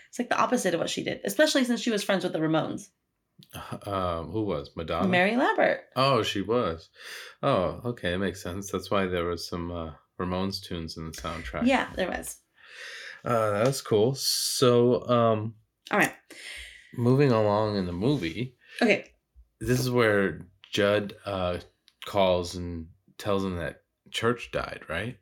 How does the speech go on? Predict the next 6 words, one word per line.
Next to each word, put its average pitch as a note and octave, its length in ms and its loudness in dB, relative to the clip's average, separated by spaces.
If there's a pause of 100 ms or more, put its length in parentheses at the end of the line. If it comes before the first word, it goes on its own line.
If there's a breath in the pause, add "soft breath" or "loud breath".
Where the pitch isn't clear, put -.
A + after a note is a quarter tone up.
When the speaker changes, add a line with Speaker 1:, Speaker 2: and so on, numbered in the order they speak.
(180)
Speaker 1:
No. G#3+ 240 4 (420)
Speaker 2:
No, F#2+ 260 -4
not G2 180 -2
yet? G#2+ 260 -2
Speaker 1:
Ish. - 360 0 (340)
Okay. F#3 220 4